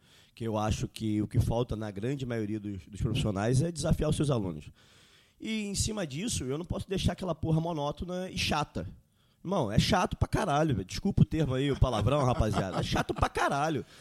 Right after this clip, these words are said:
Quem é que acorda pra levantar, sei lá, cem quilos no agachamento?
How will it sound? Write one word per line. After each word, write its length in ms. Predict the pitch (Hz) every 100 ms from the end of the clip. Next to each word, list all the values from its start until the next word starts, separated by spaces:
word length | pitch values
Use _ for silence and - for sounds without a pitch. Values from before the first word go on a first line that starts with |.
| -
Quem 120 | - 208
é 60 |
que 120 | -
acorda 400 | - - 185 185
pra 100 | 170
levantar, 560 | 175 170 156 143 160 143
sei 140 | - 147
lá, 320 | 135 123 107
cem 320 | 113 175 180
quilos 560 | - 165 170 139 98 - - - -
no 80 | 143
agachamento? 1000 | 139 139 - 123 107 151 151 117 110 90